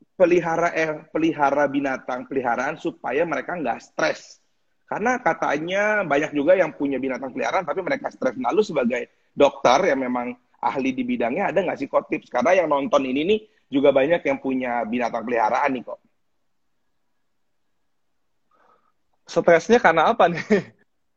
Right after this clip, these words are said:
Speaker 2: Banyak.
Speaker 1: Nah, beda-beda juga tuh ya, Ko, ya.
Speaker 2: Nah.
Speaker 1: Baik,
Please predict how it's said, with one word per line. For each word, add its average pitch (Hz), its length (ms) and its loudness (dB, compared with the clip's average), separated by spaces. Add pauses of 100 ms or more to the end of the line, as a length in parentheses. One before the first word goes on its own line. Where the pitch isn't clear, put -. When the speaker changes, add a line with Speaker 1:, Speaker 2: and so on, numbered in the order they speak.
Speaker 2:
Banyak. 175 240 4
Speaker 1:
Nah, 131 240 6
beda-beda 185 400 6
juga 277 240 2
tuh 208 80 0
ya, 185 160 4
Ko, 170 80 2
ya. 165 160 2
Speaker 2:
Nah. - 40 -14 (680)
Speaker 1:
Baik, 160 200 -2